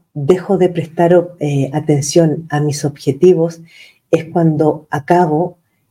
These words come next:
prestando atención a los objetivos, a los deseos, a las necesidades de otras personas y me pierdo de mí misma.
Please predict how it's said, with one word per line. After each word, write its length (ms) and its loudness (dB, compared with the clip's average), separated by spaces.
prestando 500 0
atención 720 0
a 100 -2
los 220 -2
objetivos, 800 0
a 80 -4
los 200 -2
deseos, 680 0
a 60 0
las 140 2
necesidades 800 0
de 100 2
otras 240 -2
personas 640 -2
y 120 0
me 120 2
pierdo 380 2
de 100 0
mí 120 -2
misma. 500 -8